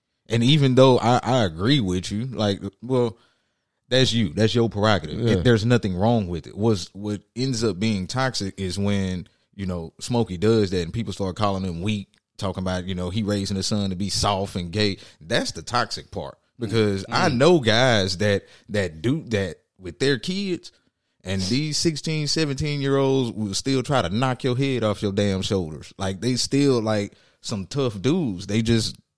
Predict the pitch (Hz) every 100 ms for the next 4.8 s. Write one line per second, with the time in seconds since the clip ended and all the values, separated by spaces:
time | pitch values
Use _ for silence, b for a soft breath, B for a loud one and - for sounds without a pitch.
0 | _ 120 120 - 90 127 143 - 110 104
1 | - _ 127 90 101 - - 107 101 -
2 | 139 156 107 110 120 123 143 - 92 -
3 | _ _ _ _ _ _ _ _ 110 95
4 | 95 294 - 120 98 123 113